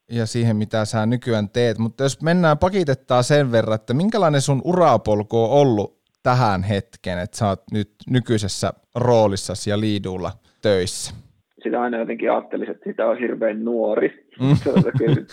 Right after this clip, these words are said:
Speaker 2: työura on jo, on tusinan vuoden verran jo takana. Ja no, jos lähtee niinku pikakelauksella, niin opiskeluaikoina tuli puuhattua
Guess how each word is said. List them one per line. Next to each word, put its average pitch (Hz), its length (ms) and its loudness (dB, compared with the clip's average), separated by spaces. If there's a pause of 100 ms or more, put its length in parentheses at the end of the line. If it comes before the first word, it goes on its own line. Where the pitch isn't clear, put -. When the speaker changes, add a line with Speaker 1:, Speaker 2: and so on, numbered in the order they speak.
(100)
Speaker 2:
työura 120 640 2
on 120 120 -4
jo, 123 260 -6
on 120 140 -12 (100)
tusinan 127 420 -6
vuoden 110 320 -6
verran - 380 -8
jo 107 180 -6 (1500)
takana. 104 540 -4
Ja 107 100 -6
no, 117 100 -6
jos 123 120 -2
lähtee 120 380 -2
niinku 113 200 -8
pikakelauksella, 107 1120 -4
niin 107 140 -8
opiskeluaikoina 113 800 -2
tuli 110 220 -10
puuhattua 107 720 -8